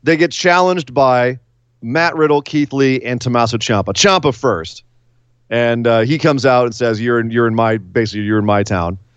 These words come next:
And they said, "What are you gonna do? It's three on one." He said,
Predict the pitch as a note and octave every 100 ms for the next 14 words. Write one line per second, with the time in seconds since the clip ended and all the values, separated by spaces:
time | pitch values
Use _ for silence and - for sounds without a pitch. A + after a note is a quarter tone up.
0 | _ _ - A2 A2+ A2 A#2 G#2 C#3 D3
1 | D3+ C#3+ C3+ G#2 B2 B2+ A#2+ C3+ B2 F#2+
2 | F#2+ G#2